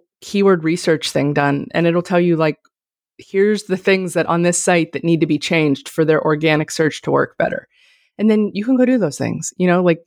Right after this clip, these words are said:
again, nobody's an expert at everything. So figure out, like, and I think, Shannon, this is probably something that you are really proficient at helping your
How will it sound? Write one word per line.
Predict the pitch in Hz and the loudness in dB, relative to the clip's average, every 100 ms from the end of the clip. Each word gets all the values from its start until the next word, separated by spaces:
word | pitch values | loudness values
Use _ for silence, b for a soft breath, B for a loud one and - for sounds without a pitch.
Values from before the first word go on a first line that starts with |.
| b b b b b _ _ - | b b b b b _ _ -6
again, | 180 233 180 165 | -2 0 0 0
nobody's | 233 311 302 | 0 0 0
an | 208 | -2
expert | 185 - 180 | -4 -2 0
at | - | 0
everything. | 185 170 160 - - 156 | -2 -2 -4 -4 -6 -2
So | - | 0
figure | 185 - 269 254 285 | 0 0 -2 0 -2
out, | 220 190 170 - | 0 0 -2 -2
like, | 175 170 _ _ _ _ - | -2 -2 _ _ _ _ -4
and | 185 180 175 | -2 0 -2
I | |
think, | 175 247 233 | 0 0 -2
Shannon, | - 240 214 202 | -4 0 0 -2
this | 226 | -6
is | |
probably | - 381 | -2 0
something | 285 202 180 170 | 0 0 0 0
that | 160 - | 0 -2
you | 180 196 185 - | 0 2 2 0
are | 165 160 156 156 - _ _ _ _ _ _ _ | 0 0 0 -2 -6 _ _ _ _ _ _ _
really | 202 254 240 | -4 2 2
proficient | 196 170 180 170 151 | 0 -2 0 0 0
at | 151 | 0
helping | - 175 170 160 151 143 - | 0 0 0 0 -2 -4 -2
your | 165 165 | 2 2